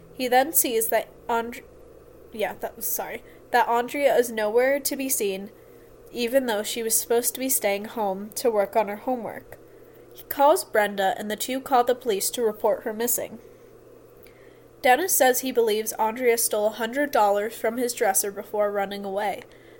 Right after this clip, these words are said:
The police classify Andrea as an endangered runaway. So, now a little bit more background on Andrea. Andrea Michelle Bowman, whose birth name was Alexis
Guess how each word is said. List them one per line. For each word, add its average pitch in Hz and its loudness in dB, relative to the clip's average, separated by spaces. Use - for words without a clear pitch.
The 240 2
police 262 -2
classify 240 0
Andrea 208 -4
as 202 -6
an 202 -8
endangered 220 -4
runaway. 190 -4
So, 247 2
now 294 0
a 262 4
little 262 2
bit 247 0
more 226 -2
background 208 2
on 208 -6
Andrea. 190 -10
Andrea 302 2
Michelle 240 2
Bowman, 196 0
whose 233 -6
birth 220 -6
name 233 -4
was 190 -4
Alexis 214 0